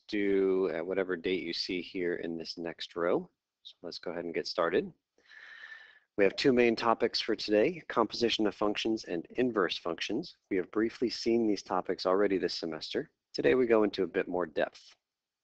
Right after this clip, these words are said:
Number two, suppose R gives a farmer's revenue as a function of corn yield per acre, and Y gives the corn yield per acre as a function of the quantity Q of fertilizer.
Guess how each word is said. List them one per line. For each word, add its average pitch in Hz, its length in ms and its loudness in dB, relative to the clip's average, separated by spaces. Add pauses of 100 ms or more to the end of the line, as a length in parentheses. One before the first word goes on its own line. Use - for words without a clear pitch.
Number 110 180 0
two, 82 240 -6 (680)
suppose 139 460 0
R 120 220 4
gives 110 280 0
a 82 60 -4 (140)
farmer's 113 400 2
revenue 98 460 4
as 92 100 -2
a 87 40 -8
function 98 380 -4
of 80 140 -6
corn 110 380 0
yield 104 320 2
per - 220 -2
acre, 90 420 0 (120)
and 82 200 -4
Y 98 500 2
gives 85 220 -4
the 87 100 -6
corn 90 360 0
yield 87 340 0
per - 180 -8
acre 95 540 0
as 82 140 -6
a 90 60 -8
function - 380 -6
of 80 120 -6
the 82 60 -14
quantity 85 540 -4
Q 110 440 2
of - 80 -10
fertilizer. 85 720 -2